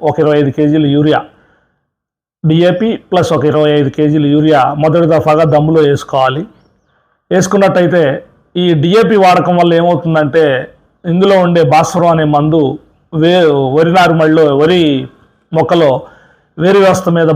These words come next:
బాగా పనిచేసి పిలకలు రావడానికి ఇది చాలా ఉపయోగపడుతుంది. డీఏపీ అనేది ఆఖరి దమ్ములో మొదటి దఫా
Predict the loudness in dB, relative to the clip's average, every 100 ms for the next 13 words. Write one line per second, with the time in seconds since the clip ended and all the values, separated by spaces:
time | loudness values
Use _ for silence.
0 | 2 2 2 0 0 0 -2 -2 -4 -4
1 | -12 _ _ _ -4 0 0 2 2 2
2 | 0 0 -2 -4 -2 0 2 2 0 0
3 | -2 -4 -6 -6 -6 -10 _ _ _ _
4 | -4 0 0 2 2 2 2 2 2 2
5 | 0 0 0 0 0 0 0 0 0 0
6 | 0